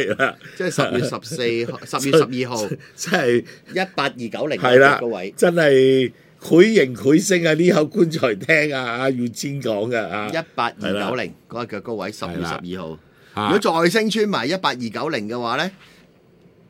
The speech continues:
Speaker 2: 就下一個嘅高位再數，就係九月四號嘅一八八九九喎。
Speaker 1: 係啊，係啊，逐級嚟㗎啦。
Speaker 2: 係咯。
Speaker 1: 啊，不過可能會越嚟越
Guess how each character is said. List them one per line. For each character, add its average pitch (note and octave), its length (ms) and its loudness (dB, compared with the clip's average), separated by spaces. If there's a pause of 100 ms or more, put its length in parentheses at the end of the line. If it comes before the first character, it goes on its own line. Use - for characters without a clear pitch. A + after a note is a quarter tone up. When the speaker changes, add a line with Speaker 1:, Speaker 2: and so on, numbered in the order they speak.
(220)
Speaker 2:
就 A2+ 180 -4
下 A2+ 240 -2
一 - 20 -6
個 B2 140 -8
嘅 B2 200 -6
高 C#3+ 160 -8
位 A#2+ 180 -4
再 A2 200 -6
數， G#2 320 -10 (160)
就 G#2+ 100 -10
係 G2 100 -8
九 G#2 200 -6
月 B2+ 80 -2
四 A2 220 -6
號 G#2+ 100 -10
嘅 F#2+ 160 -6
一 C3 200 -8 (100)
八 G2+ 140 -6
八 F#2+ 220 -6 (460)
九 E2 140 -12
九 - 20 -12
喎。 F2+ 380 -6 (100)
Speaker 1:
係 F#2+ 80 -6
啊， F#2 400 -10
係 F#2 140 -8
啊， G2 120 -6
逐 F3 160 -2
級 - 160 -2
嚟 C3+ 280 0
㗎 C3+ 140 -2
啦。 C3+ 280 0
Speaker 2:
係 A2 40 0
咯。 D#3 180 -2 (160)
Speaker 1:
啊， C#3 220 2
不 - 180 0
過 D#3+ 240 4
可 D#3 260 2
能 C#3 100 0
會 C3+ 120 -4
越 B2+ 180 -6
嚟 F#2+ 140 -4
越 G2+ 200 -6